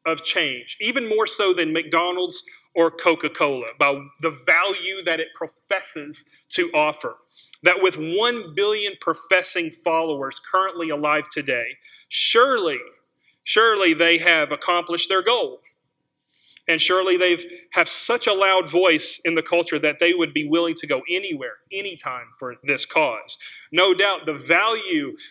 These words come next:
that we offer is amazing. It's unparalleled and unrivaled, period. However, sadly, this organization,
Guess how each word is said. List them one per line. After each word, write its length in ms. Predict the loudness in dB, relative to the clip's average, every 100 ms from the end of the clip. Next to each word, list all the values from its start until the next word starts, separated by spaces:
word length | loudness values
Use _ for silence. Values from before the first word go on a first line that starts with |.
| -2
that 240 | 2 4
we 160 | 4 4
offer 500 | 2 0 0 -2 -2
is 140 | 0
amazing. 560 | 0 -2 -2 -4 -10 -20 _ _ _ _
It's 140 | -16 -10 -8
unparalleled 800 | -8 -6 -2 -2 0 -2 -2 -4
and 120 | -6 -6
unrivaled, 680 | -4 -4 -4 -4 -8 -14 _ _ -4
period. 460 | 0 2 0 -4 -8 _ _ -20 -4
However, 300 | 2 2 2
sadly, 580 | 0 0 0 -2 -4 -6 -18 _ -4
this 180 | -2 0
organization, 640 | 0 -2 -2 -4 -4 -10